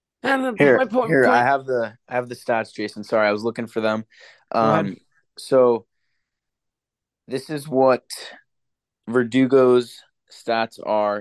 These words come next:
Speaker 2: in a hundred and fifty-three at-bats in leadoff spots. So it's a decent sample size. So he's hit two eighty-eight average,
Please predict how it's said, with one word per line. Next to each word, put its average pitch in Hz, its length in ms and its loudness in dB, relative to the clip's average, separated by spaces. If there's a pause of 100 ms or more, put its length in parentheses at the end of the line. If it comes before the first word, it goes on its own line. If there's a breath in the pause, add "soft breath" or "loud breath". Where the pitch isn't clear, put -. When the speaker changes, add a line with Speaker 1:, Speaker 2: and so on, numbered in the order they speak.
Speaker 2:
in 107 100 -12
a 104 60 -8
hundred 117 360 -6
and 110 100 -8
fifty-three 110 760 -2
at-bats 98 520 -2
in 95 60 -20
leadoff 98 320 -2
spots. - 340 -12
So 120 60 -2
it's 120 100 -6
a 135 40 -4
decent 156 360 -4
sample 110 340 -6
size. - 400 -12 (480 loud breath)
So 131 220 4
he's 117 140 2
hit - 300 2 (360)
two 175 200 4
eighty-eight 165 380 2
average, 104 580 -4